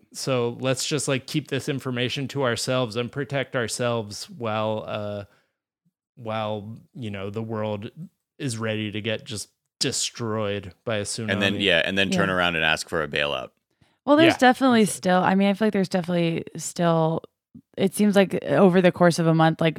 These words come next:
Speaker 3: pieces of what is a huge story, like you're saying, Jack, are, have been kind of, like, coming out, and it'll all, I don't know. It's like, gang, you know, keep your fucking cork board, attach all the strings. <laughs> We'll figure it
Speaker 2: <laughs>
Speaker 3: out.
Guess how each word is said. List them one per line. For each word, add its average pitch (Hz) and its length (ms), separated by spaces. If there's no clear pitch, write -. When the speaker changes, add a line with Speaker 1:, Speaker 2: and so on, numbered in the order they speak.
Speaker 3:
pieces 185 500
of 208 460
what 175 360
is 175 240
a 185 60
huge 175 400
story, 175 600
like 170 200
you're 170 120
saying, 156 280
Jack, 160 260
are, 156 240
have 160 220
been 160 260
kind 160 320
of, 151 100
like, 160 180
coming 160 320
out, 151 300
and 147 400
it'll 190 240
all, 180 380
I 208 160
don't 170 180
know. 151 320
It's 196 80
like, 202 160
gang, 196 360
you 196 160
know, 180 300
keep 208 280
your 208 240
fucking 185 540
cork 180 360
board, 170 480
attach 180 420
all 180 160
the 165 100
strings. 156 640
<laughs> - 200
We'll 220 80
figure 180 420
it 175 80
Speaker 2:
<laughs> - 0
Speaker 3:
out. 165 400